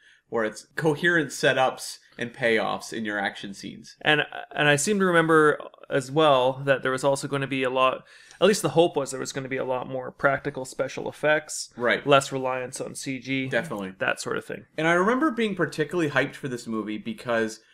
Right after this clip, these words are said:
Speaker 1: just two years earlier, Sylvester Stallone had come back and directed Rambo, which was, at the time, farewell to that character. And I really liked that movie a lot,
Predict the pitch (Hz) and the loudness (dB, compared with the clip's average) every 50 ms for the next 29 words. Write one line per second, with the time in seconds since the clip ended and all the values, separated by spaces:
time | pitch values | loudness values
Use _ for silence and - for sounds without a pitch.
0 | _ _ - 165 156 - - 190 190 180 160 143 127 120 117 120 131 139 143 147 | _ _ -14 -14 -12 -10 -6 -2 0 2 2 2 2 0 -2 -2 0 0 0 0
1 | 156 165 170 - - - _ - - - - 139 123 135 139 143 131 127 - 131 | 2 0 0 -2 -4 -10 _ -18 -12 -8 -6 -6 -4 -4 -6 -6 -8 -8 -6 -6
2 | 123 120 117 113 113 123 110 107 - 123 113 104 110 107 104 104 - - 113 110 | -4 -4 -4 -4 -4 -6 -6 -6 -8 -10 -6 -4 -2 -2 -2 -2 -4 -8 -10 -8
3 | 104 110 110 107 104 - 113 104 98 95 107 107 104 113 113 104 95 90 - - | -4 -2 -2 -2 -2 -4 -6 -8 -8 -6 -6 -4 -4 -2 -2 -4 -4 -4 -6 -8
4 | _ _ _ _ _ _ _ _ _ _ _ - 113 110 - 113 107 101 98 - | _ _ _ _ _ _ _ _ _ _ _ -10 -8 -8 -6 -6 -6 -6 -6 -8
5 | - - _ _ - 101 117 - - 117 - - 135 131 127 120 110 107 101 - | -14 -20 _ _ -2 -2 -2 -2 -4 -8 -8 -6 -4 -2 -2 -2 -2 -4 -4 0
6 | 123 113 110 110 113 113 113 110 - 117 110 101 - - - - 139 139 131 120 | 0 0 2 2 2 0 0 -2 -4 -4 -2 -4 -4 -6 -6 -2 0 2 2 0
7 | - - - 98 98 - - _ _ _ _ _ - - 123 - - 117 135 147 | 0 -4 -8 -10 -10 -10 -12 _ _ _ _ _ -10 -8 -8 -6 -4 -2 0 2
8 | 147 147 123 104 104 110 113 120 131 135 127 120 117 117 113 110 107 107 104 101 | 2 0 0 -4 -8 -8 -6 -2 0 2 2 2 2 0 -2 -2 -2 -4 -4 -4
9 | - 107 101 98 101 101 101 95 98 98 98 98 98 95 95 - - - - - | -4 -4 -4 -4 -4 -8 -8 -8 -8 -8 -8 -8 -8 -8 -10 -10 -10 -12 -16 -20